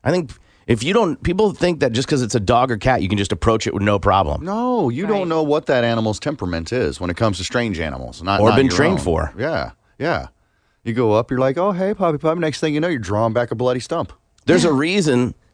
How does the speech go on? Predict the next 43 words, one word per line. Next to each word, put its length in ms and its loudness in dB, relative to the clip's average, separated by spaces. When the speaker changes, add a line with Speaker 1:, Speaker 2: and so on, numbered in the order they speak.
Speaker 3:
Puppy, 120 -2
Speaker 1:
law 240 4
Speaker 3:
puppy. 100 0
Speaker 1:
enforcement 540 2
doesn't 300 2
want 160 2
you 100 -2
touching 680 0
their 200 2
dogs. 500 0
And 100 0
it's 160 -2
not 220 0
because 480 0
they're 120 4
not 280 2
trained 340 0
well. 340 0
Speaker 2:
Mm-hmm. 280 -10
Speaker 1:
It's 120 0
because 360 2
they're 120 4
not 240 2
trained. 540 -2
They're 160 2
trained 300 0
to 100 -2
not 240 2
be 100 0
petted. 480 0
Speaker 2:
Right, 320 -2
right. 260 -2
They're 100 0
trained 320 -2
for 140 -2
that 200 2
officer 560 0
and 120 -2
that 140 0
officer 460 -2
alone, 440 -6
not 260 0
you. 360 -2